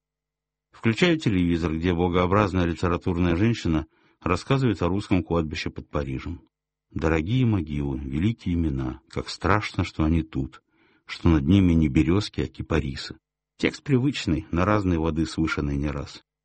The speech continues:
На экране чистые дорожки, подстриженная трава, цветы, надгробья, от скромных, как у Георгия Иванова, до солидных, как у Галича. Голос дрожит, слеза набухает,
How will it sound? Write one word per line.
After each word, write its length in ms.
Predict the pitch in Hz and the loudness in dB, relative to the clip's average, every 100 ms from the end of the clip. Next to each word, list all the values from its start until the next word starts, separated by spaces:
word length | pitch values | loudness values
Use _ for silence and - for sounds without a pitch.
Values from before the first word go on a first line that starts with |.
| _ _ - | _ _ 0
На 140 | 90 | 0
экране 380 | 92 131 139 82 | 2 2 2 2
чистые 380 | - 147 - 73 | 0 -4 -2 -2
дорожки, 440 | 78 107 127 - | 0 0 -2 -4
подстриженная 680 | 95 87 - 135 135 90 73 | -4 -4 -2 -2 0 2 0
трава, 500 | - 76 80 107 113 - - | -2 -2 2 2 0 -6 -8
цветы, 520 | - 85 - 113 127 | 0 0 2 2 2
надгробья, 800 | 92 65 73 98 120 110 107 107 _ _ - | -2 -2 0 2 2 2 0 -2 _ _ -6
от 160 | 120 | -6
скромных, 520 | - 101 117 117 110 | -2 2 4 4 2
как 160 | - 98 | -2 -4
у 80 | 104 | -2
Георгия 460 | 101 104 95 98 | 2 2 0 0
Иванова, 520 | 92 95 95 92 87 85 _ _ _ _ - | 0 2 2 0 -2 -6 _ _ _ _ -4
до 140 | 104 | 0
солидных, 600 | 131 90 80 104 98 85 | 0 0 0 0 0 -4
как 220 | - 85 | -4 -6
у 60 | 90 | -4
Галича. 580 | 87 90 78 78 - 85 - _ _ - | 0 0 0 -6 -10 -12 -16 _ _ -4
Голос 340 | 85 82 78 | 0 0 -2
дрожит, 640 | 71 73 71 95 110 - - | -4 -6 -2 0 -2 -6 -18
слеза 420 | - - 71 87 104 | -14 -10 -4 0 2
набухает, 640 | 95 87 - 95 85 | 0 -4 -4 -2 -2